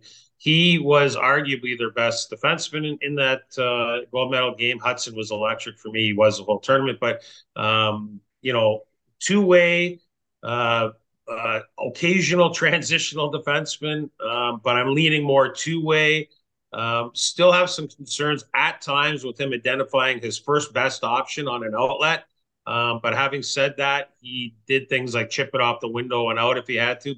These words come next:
But here's the best part. Tracked back, kept up.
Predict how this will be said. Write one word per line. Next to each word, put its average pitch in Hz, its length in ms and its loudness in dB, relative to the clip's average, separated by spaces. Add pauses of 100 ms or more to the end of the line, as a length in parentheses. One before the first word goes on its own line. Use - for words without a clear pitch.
(140)
But 131 260 2
here's 143 240 -2
the 123 80 -10
best 127 360 -4
part. 107 260 -2 (560)
Tracked 151 540 0
back, 131 400 0 (340)
kept 143 300 -2
up. 139 280 0